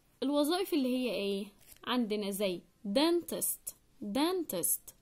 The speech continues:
طبيب أسنان، dentist، طبيب أسنان، دكتور، دكتور، طبيب بشري، دكتور، طبيب بشري، vet، vet، طبيب بيطري. طيب،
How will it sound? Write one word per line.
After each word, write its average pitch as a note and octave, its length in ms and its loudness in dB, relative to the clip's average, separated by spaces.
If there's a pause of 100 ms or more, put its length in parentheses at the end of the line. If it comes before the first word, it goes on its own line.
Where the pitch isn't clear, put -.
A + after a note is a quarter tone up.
طبيب C4+ 420 0
أسنان، G3 540 -4
dentist، C#4+ 800 -4 (180)
طبيب A#3+ 400 -2
أسنان، C4 520 -2 (480)
دكتور، G#3 580 -2 (500)
دكتور، G#3+ 600 -2 (320)
طبيب A#3 420 0 (200)
بشري، B3+ 420 -2
دكتور، G3+ 680 -2 (520)
طبيب A3+ 380 0 (100)
بشري، G#3 380 -4 (380)
vet، C#4+ 560 0 (500)
vet، C#4+ 600 -2 (320)
طبيب B3+ 400 2 (220)
بيطري. A#3+ 440 -2 (800)
طيب، - 120 -12